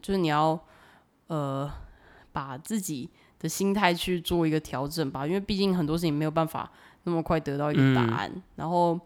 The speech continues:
Speaker 1: 有时候你慢下来，反而会发现说，在这一个磨难嘛，就是之后它其实会有带给你一些想要给你看到的东西，或者你意想不到的事物吧。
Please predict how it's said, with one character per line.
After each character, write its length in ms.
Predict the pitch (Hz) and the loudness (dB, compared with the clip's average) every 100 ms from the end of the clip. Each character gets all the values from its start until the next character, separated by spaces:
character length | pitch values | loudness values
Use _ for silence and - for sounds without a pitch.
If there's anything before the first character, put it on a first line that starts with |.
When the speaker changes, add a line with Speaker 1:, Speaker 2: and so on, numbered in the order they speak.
| _ _ - | _ _ -6
Speaker 1:
有 100 | 170 | 0
时 60 | |
候 60 | 220 | 2
你 80 | 190 | 4
慢 200 | 196 185 | 4 2
下 120 | 185 | 2
来， 80 | 156 | 0
反 160 | 147 139 | 0 -4
而 40 | |
会 140 | 160 | -2
发 220 | 156 147 156 | -2 -2 -2
现 180 | 156 | -4
说， 300 | 156 147 147 - - - - | -4 -4 -6 -8 -20 -16 -4
在 120 | 175 | -2
这 160 | 175 | 2
一 140 | 170 170 - | 2 0 -2
个 560 | 170 151 139 127 107 170 - - - _ - | 0 0 -2 -4 -4 -6 -10 -14 -20 _ -4
磨 220 | 156 160 | 0 2
难 200 | 208 190 | 4 4
嘛， 360 | 180 170 170 - - - - | 4 2 -2 -6 -18 -18 -6
就 140 | 190 | -2
是 40 | 202 | -2
之 220 | 196 196 | 4 4
后 160 | 214 196 | 6 4
它 180 | 196 | 2
其 240 | 190 - 156 | 0 -2 -2
实 80 | 175 | 2
会 180 | 185 | 2
有 120 | 156 139 | 0 0
带 160 | 165 | -2
给 160 | 156 139 | -2 -4
你 180 | 143 147 | -2 -4
一 40 | |
些 340 | - 143 143 - - - - | -4 -4 -4 -8 -20 -20 -20
想 200 | - 131 | -12 -8
要 300 | 143 156 143 - - _ | -2 -2 -2 -6 -20 _
给 100 | - | -4
你 80 | 156 | -2
看 240 | 143 170 151 | -2 -4 0
到 140 | 143 | -2
的 80 | 117 | -2
东 240 | 123 127 | -6 -8
西， 160 | - 160 | -8 -2
或 100 | 180 | 0
者 80 | 170 | 2
你 260 | 147 - - _ _ _ | 0 -6 -14 _ _ _
意 140 | 190 | -4
想 180 | 180 139 | -2 -2
不 80 | 135 | -4
到 180 | 143 139 | -4 -4
的 140 | 139 | -6
事 300 | 151 - 143 | -8 -8 -6
物 120 | 143 139 | -8 -8
吧。 280 | - - | -10 -10